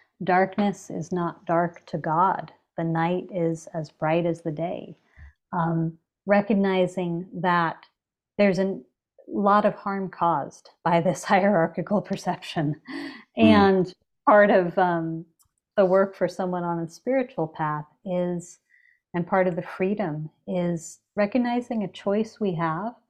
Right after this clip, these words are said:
Speaker 1: to listen deeply enough. Deep listening, by the way, is one of the great teachings of darkness. To listen deeply enough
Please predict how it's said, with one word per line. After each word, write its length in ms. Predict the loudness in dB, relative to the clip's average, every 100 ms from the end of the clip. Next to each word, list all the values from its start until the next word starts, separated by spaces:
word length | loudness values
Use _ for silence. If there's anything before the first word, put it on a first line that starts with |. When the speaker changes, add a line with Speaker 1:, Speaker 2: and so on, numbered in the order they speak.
| _ _ _
Speaker 1:
to 80 | -2
listen 480 | 0 0 0 2 2
deeply 480 | 0 -4 -4 -4 -2
enough. 420 | 0 -2 -4 -6 -18 _ _ _
Deep 220 | -2 0
listening, 440 | -2 -2 -4 -4 -2
by 160 | -4 -4
the 120 | -4
way, 200 | -4 -4
is 180 | -8 -8
one 140 | -6
of 100 | -6
the 60 | -6
great 360 | -6 -6 -6 _
teachings 720 | -14 -12 -8 -8 -8 -12 -18 -16
of 140 | -6
darkness. 640 | -2 -2 -4 -16 -18 _ _ _ -20 -6
To 60 | -2
listen 460 | 0 -2 -4 -4 0
deeply 440 | -2 -2 -2 -2
enough 440 | 0 -2 -2 -6